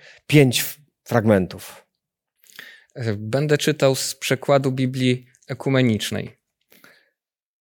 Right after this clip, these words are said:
Speaker 2: Gdy Jezus to powiedział, podniósł oczy ku niebu i modlił się:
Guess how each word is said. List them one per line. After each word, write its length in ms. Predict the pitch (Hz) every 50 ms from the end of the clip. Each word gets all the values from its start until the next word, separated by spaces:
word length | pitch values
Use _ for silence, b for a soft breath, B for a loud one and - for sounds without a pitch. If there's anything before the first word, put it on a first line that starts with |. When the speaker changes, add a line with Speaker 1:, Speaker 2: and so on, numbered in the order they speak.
| _ -
Speaker 2:
Gdy 240 | 110 113 110 120 139
Jezus 320 | 165 185 180 185 175 -
to 120 | - 151
powiedział, 560 | - - 131 135 156 165 156 160 151 147 139 143
podniósł 540 | - - 156 160 170 165 156 139 - - - -
oczy 280 | 139 139 - - 139
ku 160 | - - 135
niebu 420 | 131 123 113 104 98 95 95 92 - _ _ _ _
i 80 | 135
modlił 400 | 139 135 127 113 104 104 101 101
się: 320 | 101 - 92 95 90 -